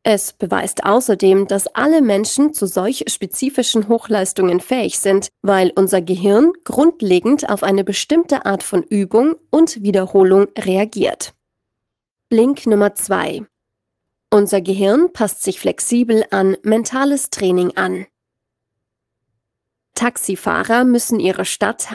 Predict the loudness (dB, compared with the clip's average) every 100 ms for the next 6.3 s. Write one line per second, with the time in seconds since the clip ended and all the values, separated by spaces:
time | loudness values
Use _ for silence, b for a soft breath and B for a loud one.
0 | -6 -2 2 2 2 0 0 -2 -2 0
1 | 0 0 -2 0 2 2 2 -2 -6 -4
2 | -2 -2 -4 -8 -4 -2 -2 0 0 0
3 | 0 -2 -4 -2 -2 -2 -4 -4 -2 2
4 | 4 2 0 _ _ 2 6 6 6 4
5 | 2 0 0 0 0 2 2 2 -2 -4
6 | 0 0